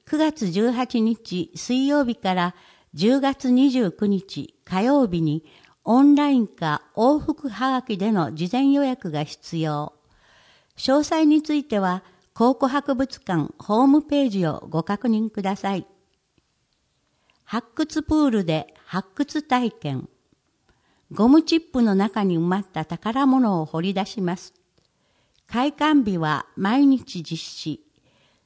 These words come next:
当日受付で予約してください。受付時間、九時三十分から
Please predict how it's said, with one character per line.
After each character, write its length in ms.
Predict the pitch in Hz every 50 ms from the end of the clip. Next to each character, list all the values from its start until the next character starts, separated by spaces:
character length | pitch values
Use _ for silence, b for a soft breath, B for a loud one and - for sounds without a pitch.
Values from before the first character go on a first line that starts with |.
| _ _ -
当 240 | - 240 277 302 294
日 500 | - 294 277 - - 262 254 226 - - -
受 240 | 202 180 - 254 269
付 280 | - - - 294 285
で 240 | 240 254 247 240 -
予 140 | - 185 190
約 300 | 190 202 220 - - 247
し 100 | - -
て 120 | - 220 220
く 120 | - 220
だ 140 | 202 208 214
さ 220 | - - 208 214
い。 120 | 196 170 - _ _ _ _ _ _ _ _ _ _ _ _ _ _ _ _ _ _ _ _ _ -
受 220 | 175 - 254 277
付 320 | 277 - 269 - 269 262 214
時 120 | 214 240
間、 400 | - - 175 147 139 135 156 165 _ _ _ _ _ _ _ _ _
九 120 | - 320
時 120 | 277 294 277
三 280 | - 269 269 277 294
十 140 | 277 285 294
分 280 | 294 _ - 220 220 208
か 220 | - - 190 180
ら 240 | 170 165 160 -